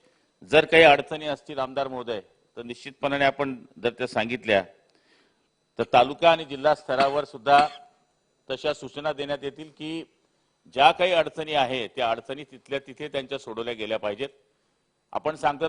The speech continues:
की हा समाज दुर्लक्षित आहे. डफ वाजवणे, मेलेलं गु-, गुराचं, ढोराचं उचलून त्याला बाहेर नेणे, असं पीडित जात हे काम या समाज करत असतं.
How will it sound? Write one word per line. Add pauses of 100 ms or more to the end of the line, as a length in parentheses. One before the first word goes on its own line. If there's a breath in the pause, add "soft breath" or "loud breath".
(140)
की
हा
समाज
दुर्लक्षित
आहे. (300)
डफ
वाजवणे, (1400)
मेलेलं
गु-,
गुराचं, (140)
ढोराचं
उचलून
त्याला
बाहेर
नेणे, (440)
असं
पीडित
जात (520)
हे
काम (440)
या
समाज
करत
असतं.